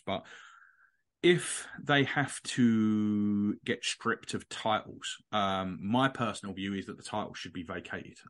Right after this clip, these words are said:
I don't believe a title should go to a second place team. I don't think you should award titles to teams that didn't win it. Whether they finish second in a year someone was cheating or not, it changes too many things. That, you know, Man City shouldn't have been there to beat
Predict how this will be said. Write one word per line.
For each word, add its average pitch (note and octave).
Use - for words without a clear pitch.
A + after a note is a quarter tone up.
I G2
don't G#2+
believe F#2+
a F2+
title -
should -
go F2+
to -
a -
second F2+
place E2
team. C3+
I G#2
don't G#2+
think -
you G2
should G2
award F#2
titles -
to F2+
teams F#2+
that -
didn't F#2
win F#2+
it. D#2+
Whether G#2+
they G2+
finish A#2+
second A#2
in G#2
a G#2
year G2+
someone G#2
was F2+
cheating -
or F#2+
not, A#2
it -
changes A#2+
too A2
many G2
things. E2+
That, F#2+
you G#2+
know, F#2+
Man G#2+
City -
shouldn't G2+
have G2
been G2+
there F#2+
to -
beat F#2+